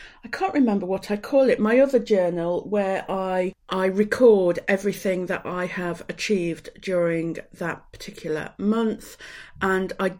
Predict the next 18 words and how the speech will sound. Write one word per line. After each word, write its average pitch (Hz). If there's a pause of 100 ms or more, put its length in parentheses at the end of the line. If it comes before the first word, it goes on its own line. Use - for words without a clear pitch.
basically 220
do 220
this 170
with 185
the 185
use 180
of 165
my 165
tiny 202
Post-its 196 (400)
that 180
I 175
take -
off 180
my 180
Post-it -
task -
board, 170